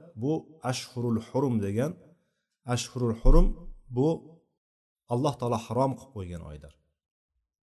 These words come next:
Alloh taolo harom qilib qo'ygan oylar, mana hozir Zulqa'da oyidamiz. Bundan orqasidan Zulhijja keladi,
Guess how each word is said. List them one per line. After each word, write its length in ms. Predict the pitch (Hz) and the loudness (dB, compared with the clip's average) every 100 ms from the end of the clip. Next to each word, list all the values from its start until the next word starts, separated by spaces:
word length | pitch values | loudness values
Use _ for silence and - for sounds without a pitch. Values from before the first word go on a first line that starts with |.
| _ _ | _ _
Alloh 240 | 113 123 143 | -4 0 0
taolo 220 | 135 127 | 2 2
harom 320 | 117 117 135 135 | 2 2 4 6
qilib 180 | - | 4
qo'ygan 280 | - 123 120 | 6 4 4
oylar, 360 | 113 117 131 165 - - | 2 2 2 0 -4 -8
mana 240 | 117 123 | -4 -2
hozir 340 | 104 113 117 151 | 0 0 0 -2
Zulqa'da 640 | - 104 113 113 110 113 120 | -6 -2 0 2 4 4 4
oyidamiz. 540 | 98 90 87 90 165 - - _ _ _ _ _ _ - | 2 -2 -4 -4 -6 -8 -18 _ _ _ _ _ _ -2
Bundan 220 | 110 143 | 2 4
orqasidan 580 | 131 123 117 113 120 113 | 2 0 -2 -2 0 0
Zulhijja 640 | 101 113 110 107 95 110 113 | 4 2 2 -2 0 2 4
keladi, 360 | 123 131 135 | 4 4 2